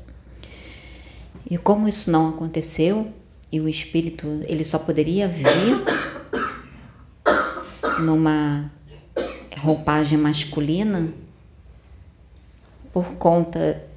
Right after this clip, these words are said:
dela ter se casado com outro que não foi Gautama,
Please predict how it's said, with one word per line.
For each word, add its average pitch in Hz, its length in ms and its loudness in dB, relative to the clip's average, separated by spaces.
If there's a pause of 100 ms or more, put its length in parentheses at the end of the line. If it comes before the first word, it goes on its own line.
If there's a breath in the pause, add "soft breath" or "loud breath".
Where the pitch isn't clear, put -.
dela 160 340 2
ter 160 180 0
se - 160 -2
casado 151 640 -2 (540)
com 151 240 0
outro 175 380 2
que 160 100 -2
não 151 160 0
foi 151 240 -4
Gautama, 156 720 0